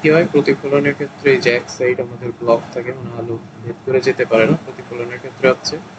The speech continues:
আলো আপতিত হয় কোনো একটা তলে এবং সেই তল ভেদ না করে সে আবার ব্যাক করে, তো এটা হচ্ছে প্রতিফলন।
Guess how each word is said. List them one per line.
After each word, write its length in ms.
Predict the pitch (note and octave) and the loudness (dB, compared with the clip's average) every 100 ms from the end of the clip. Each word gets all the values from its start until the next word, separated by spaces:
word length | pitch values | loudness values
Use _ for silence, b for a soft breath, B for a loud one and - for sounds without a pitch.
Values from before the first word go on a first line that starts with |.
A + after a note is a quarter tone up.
| - - - - | -20 -10 -8 2
আলো 220 | A2+ A#2+ | 4 6
আপতিত 480 | A#2+ A#2 B2+ C3+ - | 4 4 -2 -2 2
হয় 200 | C3 C#3 | 4 6
কোনো 160 | C#3 C#3 | 4 2
একটা 160 | C#3 C#3+ C#3+ | 2 2 4
তলে 260 | C3+ C#3 F#3+ - - - - | 4 4 0 -6 -18 -16 -10
এবং 160 | A#2+ B2 | -8 -6
সেই 180 | C#3 A#2+ | -8 0
তল 180 | B2+ B2+ A#2 | 4 4 4
ভেদ 240 | A#2+ A#2+ - | 2 2 2
না 140 | B2+ D3+ | 2 2
করে 280 | D#3+ C3+ A#2+ F#3+ - - - - - - | 4 4 4 0 -6 -18 -18 -18 -18 -10
সে 100 | - | 2
আবার 340 | B2 A#2 B2+ F#3 - - - A2+ | 6 6 6 4 -2 -18 -4 0
ব্যাক 180 | A2+ - G#2+ | 0 0 -2
করে, 180 | G2+ - - - - - | -2 -6 -16 -18 -20 -16
তো 60 | - B2 | 0 2
এটা 100 | C3 | 2
হচ্ছে 160 | - A2 | 0 -4
প্রতিফলন। 560 | C#3+ C3+ A2+ A2 G2+ | -4 -6 -2 -4 -4